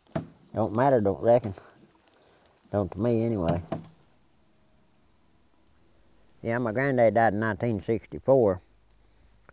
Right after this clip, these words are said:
and, uh, buried him in a place called the Sugar Cove. Back then, the roads were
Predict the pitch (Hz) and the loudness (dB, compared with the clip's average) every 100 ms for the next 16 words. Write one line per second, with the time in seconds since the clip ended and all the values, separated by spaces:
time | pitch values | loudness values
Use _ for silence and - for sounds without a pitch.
0 | _ _ _ _ _ - - 92 90 - | _ _ _ _ _ -16 -8 -6 -6 -8
1 | - _ 85 - 117 113 135 113 104 95 | -14 _ -20 -20 -2 6 6 6 0 -2
2 | - 135 113 - 127 95 - 156 120 101 | 2 2 2 2 2 2 2 2 2 0
3 | - 95 104 101 - _ _ _ _ _ | 2 2 2 -2 -12 _ _ _ _ _
4 | _ _ _ _ _ _ _ - - - | _ _ _ _ _ _ _ -20 -16 -4
5 | 104 120 - 139 120 90 131 131 87 85 | 0 0 2 0 0 2 4 4 0 -4
6 | 80 | -6